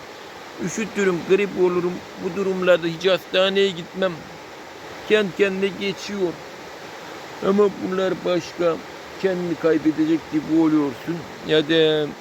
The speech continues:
e, kontrolü kaybeder gibi oluyorsun. Sersemlik oluyor. Tabii bunun, bu beni çok da rahatsız ediyor.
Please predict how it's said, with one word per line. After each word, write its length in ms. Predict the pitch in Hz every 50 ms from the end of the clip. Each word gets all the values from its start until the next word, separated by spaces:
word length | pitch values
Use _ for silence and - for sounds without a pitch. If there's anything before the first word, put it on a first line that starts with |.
| - - - - - - - - - - -
e, 60 | 165 160 160 156 151 143 - - -
kontrolü 460 | 180 185 175 - - 175 175 175 170
kaybeder 600 | - - 170 165 160 151 151 170 156 175 190 190
gibi 340 | 165 151 151 160 131 - 156
oluyorsun. 600 | 160 160 156 147 151 156 156 151 135 - 160 151 123 -
Sersemlik 720 | 175 170 165 151 - - 175 175 175 175 170 170 165 - 170
oluyor. 380 | 165 160 156 156 156 165 165 - - - - - -
Tabii 300 | 180 180 156 151 160 156 - - - 185
bunun, 220 | 180 185 185 180 175 165 165 - - - - 185
bu 120 | 180 160
beni 200 | 185 190 185 180 160 131 -
çok 240 | 190 190 180 - -
da 140 | 180 180 165
rahatsız 340 | 170 175 175 175 165 -
ediyor. 300 | - 160 151 - 135 151